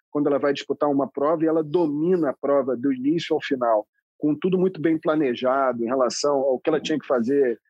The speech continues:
a cada momento da prova, né? Quando você vê um Isaquias dominando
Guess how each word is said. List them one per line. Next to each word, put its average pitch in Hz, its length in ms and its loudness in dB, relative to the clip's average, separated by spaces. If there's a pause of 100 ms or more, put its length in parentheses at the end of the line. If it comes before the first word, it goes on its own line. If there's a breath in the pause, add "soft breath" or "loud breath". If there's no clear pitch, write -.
(140)
a 123 80 0
cada 147 260 0
momento 143 560 0
da 127 100 0
prova, 120 540 -2 (320)
né? 127 220 0
Quando 156 160 0
você 156 260 -2
vê 156 80 0
um 165 100 2
Isaquias 156 720 0
dominando 147 640 0